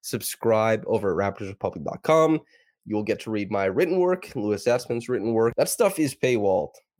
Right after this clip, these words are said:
And, uh, we're, Louis and myself are fully credentialed this year. We are at the games, in the locker rooms, at the practices, all that kind of stuff, talking to these players.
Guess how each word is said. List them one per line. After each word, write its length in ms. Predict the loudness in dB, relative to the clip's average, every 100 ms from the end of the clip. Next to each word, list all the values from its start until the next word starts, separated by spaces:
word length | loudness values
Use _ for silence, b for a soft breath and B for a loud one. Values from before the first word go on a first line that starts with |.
| -4
And, 280 | -2 0 2
uh, 320 | 0 0 -4 -10 _ _ _ _
we're, 380 | 2 4 4 0 _ _ _ -20 -20 _ -2
Louis 280 | 0 0 2
and 100 | 0
myself 360 | 2 0 0
are 100 | -2
fully 240 | 0 0 0
credentialed 520 | -2 -2 -2 -4 -4
this 160 | -4
year. 180 | -4 -4
We 180 | 0 2
are 200 | 2 2 B B -2
at 220 | -2 -2
the 80 | -2
games, 460 | 2 4 2 0
in 100 | 0
the 80 | 2
locker 320 | 2 0 -2
rooms, 180 | -4 -2
at 160 | -2 -2
the 60 |
practices, 560 | 0 0 0 -4 -4 0
all 160 | 2 2
that 180 | 2 0
kind 160 | -2
of 80 | -2
stuff, 300 | 0 0 0
talking 380 | -6 -8 -4 -2
to 60 | -2
these 200 | -4 -4
players. 580 | -2 -2 -2 -4 -8